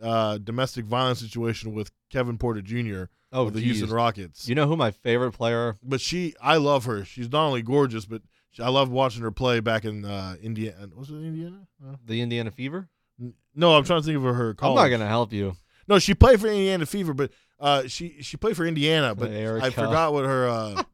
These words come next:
Speaker 2: <laughs>
Speaker 1: uh, her, um, her college was.
Speaker 2: You can't look it up 'cause you don't know how to spell half their names.
Speaker 1: Shut up.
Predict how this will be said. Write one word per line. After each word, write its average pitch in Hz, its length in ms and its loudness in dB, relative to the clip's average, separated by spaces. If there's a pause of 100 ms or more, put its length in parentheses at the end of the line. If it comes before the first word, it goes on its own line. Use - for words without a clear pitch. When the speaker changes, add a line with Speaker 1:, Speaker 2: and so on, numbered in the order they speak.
(360)
Speaker 2:
<laughs> - 560 -20
Speaker 1:
uh, 107 380 -2
her, 117 260 2
um, 101 340 -4 (200)
her 110 140 -8
college 131 420 -2
was. 95 460 -8
Speaker 2:
You 104 60 -16
can't 175 220 4
look 175 180 4
it 151 100 2
up 190 160 6
'cause 120 100 -2
you 151 80 0
don't 165 60 2
know 165 40 2
how 156 60 2
to - 20 -2
spell 175 240 2
half 160 220 4
their 170 120 -4
names. 196 440 -8
Speaker 1:
Shut 262 240 0
up. 117 280 -2